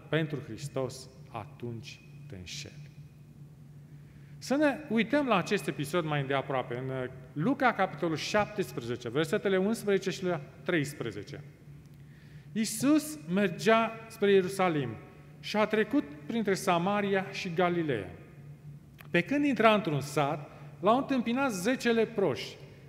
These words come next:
Ei au stat departe și au ridicat glasul și au zis:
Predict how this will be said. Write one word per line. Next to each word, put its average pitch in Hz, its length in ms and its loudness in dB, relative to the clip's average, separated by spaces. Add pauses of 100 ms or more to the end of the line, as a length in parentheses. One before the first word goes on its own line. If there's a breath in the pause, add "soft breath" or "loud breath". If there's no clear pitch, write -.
(200 loud breath)
Ei 170 140 0
au 165 140 6
stat 185 320 0 (380)
departe 147 540 -2
și 156 220 -4
au 147 120 4
ridicat 147 540 -2
glasul 160 380 0
și - 160 -6
au 151 160 4
zis: 143 400 -2